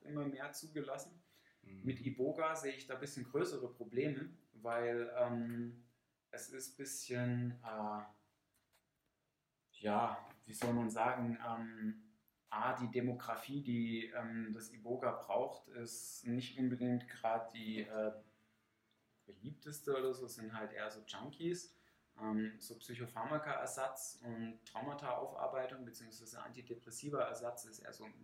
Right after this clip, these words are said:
Speaker 1: Mainstream.
Speaker 2: Mhm.
Speaker 1: Ähm, Ibogain ist dann auch noch mal etwas gefährlicher wegen dieser Herzgeschichte.
Speaker 2: Mhm.
Speaker 1: Heißt, ähm,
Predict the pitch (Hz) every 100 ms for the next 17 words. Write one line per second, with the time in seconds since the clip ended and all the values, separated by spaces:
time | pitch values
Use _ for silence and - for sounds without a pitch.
0 | 107 107 151 - 160 165 170 - - -
1 | - - 98 90 113 113 113 117 127 120
2 | 117 117 123 135 135 127 123 - 123 120
3 | 123 - 123 123 120 120 117 - 135 -
4 | 135 - 120 - 113 127 160 - 170 165
5 | 123 123 120 120 117 117 120 - 120 -
6 | 113 - 143 147 - - - - _ 107
7 | 113 - - - - 123 117 117 117 113
8 | 113